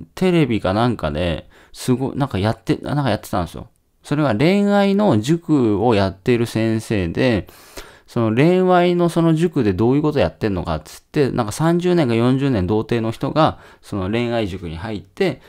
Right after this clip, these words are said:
そのプログラムを受けてるんですよ。で、そのプログラムの中で面白いのがあって、その女の子からマッサージを受けると。要は肌と肌を、を触れ合う練習をするみたいな。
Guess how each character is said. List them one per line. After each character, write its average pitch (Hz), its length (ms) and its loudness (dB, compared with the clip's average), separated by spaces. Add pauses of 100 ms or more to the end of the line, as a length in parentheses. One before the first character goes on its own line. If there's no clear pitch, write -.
(100)
そ - 140 -10
の 95 80 -4
プ 139 160 -2
ロ 127 100 2
グ 110 100 0
ラ 123 100 -8
ム - 100 -10
を - 40 -8
受 101 120 -10
け 90 80 -12
て 60 80 -14
る 55 60 -14
ん - 20 -14
で - 60 -16
す - 80 -20
よ。 - 100 -20 (240)
で、 156 80 -4
そ 180 140 0
の 190 80 2
プ 214 160 0
ロ 247 100 2
グ 262 120 0
ラ 240 100 2
ム 170 80 -2
の 117 80 -2
中 135 300 -2
で 190 240 0
面 127 200 -2
白 143 160 -2
い - 20 0
の 95 60 -2
が 78 80 -2
あ 80 40 0
っ - 100 -12
て、 - 340 -6 (560)
そ - 140 -8
の 110 260 -6
女 262 320 4
の 269 100 2
子 143 80 -6
か - 120 -6
ら 87 80 0
マ 101 140 0
ッ 127 40 -2
サ - 200 -2
ー 302 60 0
ジ 214 140 2
を 90 60 2
受 82 100 -8
け 87 80 -4
る 82 60 -14
と。 - 140 -16 (160)
要 107 100 -2
は 104 60 0
肌 208 280 0
と 107 100 0
肌 127 320 0
を、 90 220 -2 (180)
を 98 160 -2
触 - 140 -4
れ 165 160 2
合 156 60 4
う 95 100 0
練 110 240 2
習 127 160 -4
を 117 120 0
す 117 120 -2
る 110 80 0
み 90 140 -2
た 82 100 -4
い - 160 -6
な。 - 380 -10